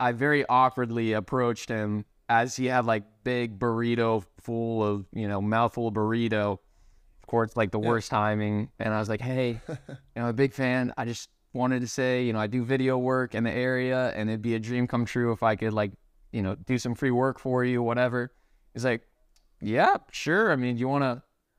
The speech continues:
Speaker 1: uh, shoot a vlog for me coming up?" And so I ended up shooting a vlog for him, and, uh, basically, I hadn't done any disc golf content up to that point, and so, uh, I basically went to Josh and said, "Hey,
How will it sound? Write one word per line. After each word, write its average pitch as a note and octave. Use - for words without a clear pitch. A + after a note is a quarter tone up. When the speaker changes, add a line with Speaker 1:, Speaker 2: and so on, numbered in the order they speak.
Speaker 1:
uh, G#2+
shoot D3+
a C3+
vlog C3+
for D#3+
me E3+
coming F3
up?" F3+
And A2
so A2
I A2
ended A2+
up G2+
shooting A2
a A2
vlog G#2+
for G#2+
him, G#2+
and, G2+
uh, G2+
basically, A#2+
I B2+
hadn't D#3
done C#3+
any B2+
disc C#3+
golf B2
content A2
up G#2+
to A#2
that G#2+
point, A2+
and G#2
so, G#2
uh, G#2+
I A2
basically A#2
went A#2
to A2
Josh A2
and G#2
said, A2
"Hey, A2